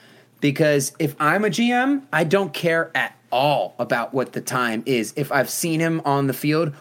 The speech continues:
running past other fast people. Actually, Tony Dungy had a quote on Twitter the other day that he said Chuck Noll used to tell him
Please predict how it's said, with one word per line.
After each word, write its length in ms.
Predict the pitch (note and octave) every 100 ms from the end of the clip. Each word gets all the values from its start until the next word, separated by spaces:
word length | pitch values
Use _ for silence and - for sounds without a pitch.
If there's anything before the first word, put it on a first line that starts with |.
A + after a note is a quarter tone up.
| -
running 460 | A#2+ C#3+ C#3+ C#3+ C3+
past 440 | C3 C3 B2 -
other 200 | C#3+ B2
fast 380 | A2+ B2 A2+ -
people. 340 | B2+ - F2+ - - -
Actually, 340 | - - - D3+
Tony 400 | - F3 G3 C#3+
Dungy 420 | C3+ E3+ F#3 C3
had 140 | B2
a 60 | A#2+
quote 260 | - C3+ C3
on 140 | A#2+
Twitter 260 | - C#3+ C3
the 100 | B2
other 140 | A#2+
day 180 | B2+ D3
that 100 | B2
he 40 |
said 240 | A#2+ B2+ A#2+
Chuck 280 | E3+ D3+
Noll 360 | B2+ A#2+ D#3+ E3+
used 220 | C#3+ C3+
to 60 | B2+
tell 260 | C3 A#2+
him 240 | A#2 G#2